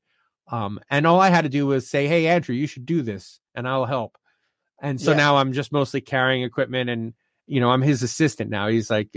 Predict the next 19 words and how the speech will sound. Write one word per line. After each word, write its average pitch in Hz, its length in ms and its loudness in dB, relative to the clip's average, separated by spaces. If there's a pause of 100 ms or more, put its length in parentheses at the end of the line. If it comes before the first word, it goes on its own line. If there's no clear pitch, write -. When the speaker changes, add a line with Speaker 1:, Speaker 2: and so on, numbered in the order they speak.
Speaker 1:
"Do 123 160 2
this, 175 260 2
I 123 80 0
do 113 200 -4
this. 90 200 -18
You 110 80 -8
do 123 140 0
that, 127 280 2
I 104 60 -4
do 107 160 -10
that." - 180 -20 (640)
Um, 107 160 -6
Speaker 2:
Yeah. 120 120 -2
Speaker 1:
but 135 140 2
it, 139 140 -2
it, 151 120 4
Speaker 2:
Yeah, 208 140 2 (100)
yeah. 175 240 0
Speaker 1:
it's - 120 -20